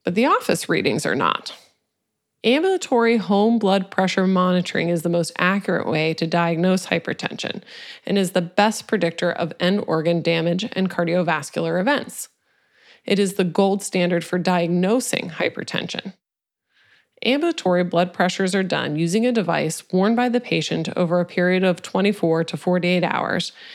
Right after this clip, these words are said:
and the blood pressure is taken every fifteen to twenty minutes while awake and every thirty to sixty minutes while sleeping. The blood pressures are recorded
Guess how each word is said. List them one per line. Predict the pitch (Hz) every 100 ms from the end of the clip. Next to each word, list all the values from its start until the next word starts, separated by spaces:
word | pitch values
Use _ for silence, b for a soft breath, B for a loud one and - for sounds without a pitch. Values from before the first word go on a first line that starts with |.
| B -
and | 220
the |
blood | 226 285 -
pressure | - 185 185
is | 175 -
taken | 175 180 170
every | - 175 180
fifteen | - 170 - 190
to | 185
twenty | - 170 160
minutes | 233 254 185 - -
while | 170 170
awake | 254 202 170 - - _ -
and | 180
every | 170 165
thirty | - 180 165
to | 160
sixty | 151 - 453 - -
minutes | 170 160 165 -
while | - 175
sleeping. | - - - - 165 _ _ _ b b b -
The | 214
blood | 240 285
pressures | - 214 - 196 196
are | - 170 170
recorded | 170 - 226 233 269 285